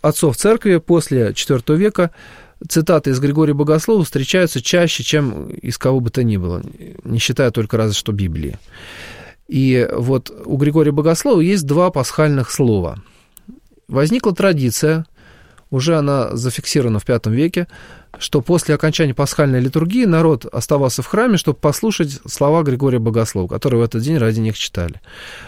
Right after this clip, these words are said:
Э, если мы теперь сравним нынешний пасхальный канон, э, со, со словами Григория Богослова, мы обнаружим там массу пересечений.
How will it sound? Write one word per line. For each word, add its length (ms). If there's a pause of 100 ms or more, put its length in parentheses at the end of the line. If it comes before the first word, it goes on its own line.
(360)
Э, 320
если 320
мы 140
теперь 220
сравним 480
нынешний 320
пасхальный 480
канон, 520 (840)
э, 360
со, 240
со 340
словами 460
Григория 360
Богослова, 460
мы 140
обнаружим 480
там 300 (160)
массу 460
пересечений. 800